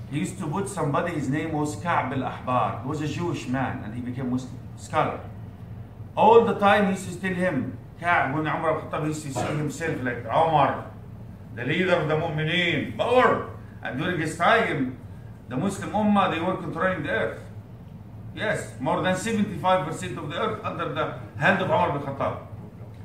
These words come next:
And they used to say, "Ya Ka'b al-Ahbar, remind me."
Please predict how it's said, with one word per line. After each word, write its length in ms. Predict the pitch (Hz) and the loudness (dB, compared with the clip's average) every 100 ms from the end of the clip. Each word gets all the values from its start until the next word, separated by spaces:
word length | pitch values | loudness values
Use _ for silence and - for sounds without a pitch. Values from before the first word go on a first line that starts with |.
| - - - - | -12 -12 -12 -8
And 160 | 147 156 | -4 0
they 80 | |
used 160 | 196 202 | 0 0
to 80 | 202 | -2
say, 320 | 190 208 202 | 0 2 4
"Ya 60 | 180 | 4
Ka'b 340 | 208 185 180 | 4 4 4
al-Ahbar, 540 | 180 147 160 165 139 139 | 0 -2 0 2 2 0
remind 420 | 143 147 135 131 | -2 -2 0 -2
me." 300 | 127 - | -2 -6